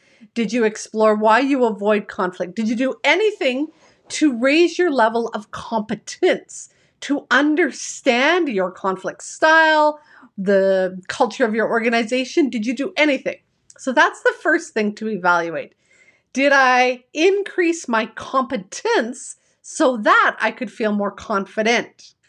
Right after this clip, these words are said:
The second part of that is, did you practice? You can't just learn the skill and think you've got it. You have to practice. So,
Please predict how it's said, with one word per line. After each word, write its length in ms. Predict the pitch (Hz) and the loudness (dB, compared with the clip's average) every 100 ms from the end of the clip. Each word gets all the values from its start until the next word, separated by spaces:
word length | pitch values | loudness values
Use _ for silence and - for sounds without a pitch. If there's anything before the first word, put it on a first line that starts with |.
| _ | _
The 80 | 269 | -4
second 320 | 466 523 453 | -2 0 -2
part 220 | 220 208 | 0 -2
of 80 | 214 | 2
that 180 | 226 277 | 0 0
is, 80 | - | -4
did 220 | 330 349 | -2 0
you 80 | 359 | 0
practice? 640 | 415 508 - 196 - - _ _ _ _ | 2 2 0 -10 -12 -20 _ _ _ _
You 80 | 254 | -2
can't 260 | 320 359 370 | 2 2 0
just 180 | 330 | -6
learn 460 | 240 233 254 302 330 | -4 0 4 4 2
the 140 | 294 | -2
skill 420 | 277 - 285 294 269 | -4 -2 2 2 2
and 180 | 233 | -4
think 240 | 247 240 240 | -6 -8 -6
you've 220 | 220 180 | -8 -6
got 360 | 214 208 247 175 | -4 -2 -2 -4
it. 140 | - _ _ _ - | -8 _ _ _ -8
You 80 | 269 | -2
have 240 | 277 - | 0 -2
to 120 | 339 | -6
practice. 720 | 320 - 294 339 - - - _ _ _ | -6 0 0 0 -8 -12 -16 _ _ _
So, 800 | - 370 285 269 262 254 262 | -4 2 4 6 6 4 2